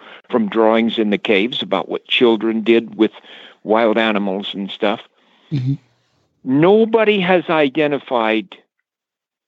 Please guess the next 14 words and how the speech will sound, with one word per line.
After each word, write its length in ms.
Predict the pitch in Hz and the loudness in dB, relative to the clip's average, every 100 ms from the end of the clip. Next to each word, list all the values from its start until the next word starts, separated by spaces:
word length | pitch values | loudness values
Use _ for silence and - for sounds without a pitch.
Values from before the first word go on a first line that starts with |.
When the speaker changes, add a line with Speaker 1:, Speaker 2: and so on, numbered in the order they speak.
| _ | _
Speaker 1:
or 220 | 120 110 - | 2 2 2
is 200 | 139 113 | 0 2
it 140 | 123 - | -2 -2
written 480 | 131 196 156 151 - | 0 0 0 -10 -6
anywhere, 680 | 151 165 190 147 - - - _ _ _ _ _ _ _ _ _ _ _ _ | -2 0 0 -2 -10 -12 -14 _ _ _ _ _ _ _ _ _ _ _ _
that 200 | 135 135 | 0 2
there 160 | 143 139 | 2 2
is 240 | 147 139 | 2 -2
spatial 880 | - - - 190 202 - 110 78 - _ _ _ _ _ _ _ _ _ _ _ _ _ - | -2 -6 0 2 2 2 0 -2 -6 _ _ _ _ _ _ _ _ _ _ _ _ _ -2
thigmotaxis, 1040 | 131 113 98 - 82 - - - - - - _ _ _ _ _ _ _ _ _ _ _ | 0 2 0 0 -4 -4 -12 -14 -12 -12 -12 _ _ _ _ _ _ _ _ _ _ _
both 220 | - 110 - | 0 0 2
negative 440 | 107 95 95 85 | 0 2 0 -2
and 160 | 90 78 | -6 -4
positive. 560 | 92 82 - - 71 | -2 -2 -6 -14 -16